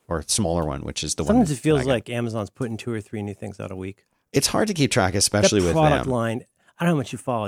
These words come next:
Speaker 2: it. That, I mean, depending on what you, it's a little bit like Siri, I guess. Depending on what you count as product line.
Speaker 1: Right.
Speaker 2: Oh my God. They have things that are like, it turns like an outlet into a speaker.
Speaker 1: Right.
Speaker 2: Remember for a while it had the
Speaker 1: <laughs>
Speaker 2: thing, Amazon L-, Look? It had the thing that would tell you if it liked your clothes.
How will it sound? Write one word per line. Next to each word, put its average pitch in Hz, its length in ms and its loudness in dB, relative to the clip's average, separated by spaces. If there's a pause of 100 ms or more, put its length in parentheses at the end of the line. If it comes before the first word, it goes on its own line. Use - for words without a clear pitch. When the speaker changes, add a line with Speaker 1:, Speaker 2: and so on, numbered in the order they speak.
(100)
Speaker 2:
it. - 40 -8
That, 123 220 -4
I 123 60 -6
mean, 123 100 -2
depending 180 260 2
on 123 100 2
what 120 160 -2
you, 120 80 -4
it's - 120 -8
a 139 40 -2
little 135 120 0
bit 117 60 -4
like 107 160 -8
Siri, 113 320 -6
I 92 40 -8
guess. 98 220 -12 (340)
Depending 151 320 2
on 139 80 4
what 143 100 2
you 120 100 -4
count 113 320 -6
as 107 60 -10
product 104 420 -6
line. 123 300 -4
Speaker 1:
Right. 85 360 2
Speaker 2:
Oh 151 120 0
my 113 140 -4
God. 101 340 -8 (160)
They 160 80 -2
have 175 100 -2
things 165 280 -2
that 139 120 -2
are 123 80 -2
like, 113 240 -4
it 127 100 -12
turns 123 280 -6
like 120 120 -10
an 113 80 -12 (100)
outlet 127 440 -12
into 123 280 -8
a 117 60 -6
speaker. 123 640 -8
Speaker 1:
Right. 98 320 2
Speaker 2:
Remember 185 280 2
for 190 140 0
a 175 40 4
while 175 220 8
it 156 60 0
had 170 160 6
the 147 80 -10
Speaker 1:
<laughs> - 0 -
Speaker 2:
thing, 165 440 0
Amazon 139 680 -2
L-, 135 100 -4
Look? 139 440 0 (280)
It 139 100 -2
had 151 140 2
the 135 60 -6
thing 165 220 2
that 156 60 2
would 135 120 0
tell 135 160 -2
you 139 120 2
if - 120 -6
it - 60 -12
liked 120 200 -8
your 127 80 -6
clothes. 120 440 -6